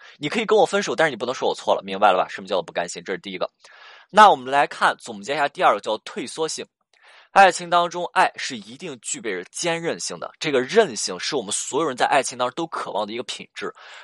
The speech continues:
没有人希望自己的感情随随便便的就被放弃掉了吧？因此，当一个人面对拒绝的时候，你去找对方挽回，挽回过程当中对方拒绝是一个非常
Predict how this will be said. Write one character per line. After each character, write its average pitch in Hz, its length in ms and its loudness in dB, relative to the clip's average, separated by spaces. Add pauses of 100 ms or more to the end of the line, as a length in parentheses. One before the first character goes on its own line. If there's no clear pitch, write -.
没 117 160 0
有 170 120 8
人 160 220 6
希 - 220 -2
望 131 120 6
自 139 160 -10
己 120 80 -12
的 127 120 4
感 101 200 2
情 98 120 -12
随 123 260 -6
随 139 180 -6
便 135 240 -6
便 131 120 -6
的 104 60 -6
就 101 120 -14
被 98 80 -6
放 120 260 -2
弃 - 160 -10
掉 87 220 -2
了 67 120 -6
吧？ - 180 -10 (840)
因 220 200 0
此， - 200 -4
当 139 240 4
一 131 80 -10
个 139 120 0
人 123 140 2
面 160 320 -4
对 135 240 -8
拒 139 380 -6
绝 78 240 -6
的 90 140 -4
时 - 160 -8
候， 82 180 -6 (220)
你 104 160 -10
去 131 180 -6
找 92 220 4
对 117 160 -4
方 123 200 -4
挽 87 220 2
回， 98 240 -4
挽 98 240 2
回 110 100 -10
过 113 220 -4
程 110 140 -10
当 113 100 -4
中 - 60 -14
对 113 100 -10
方 123 240 -10
拒 156 240 -12
绝 107 180 -4 (280)
是 - 200 -2
一 113 80 -4
个 113 160 0 (220)
非 214 320 0
常 92 260 -8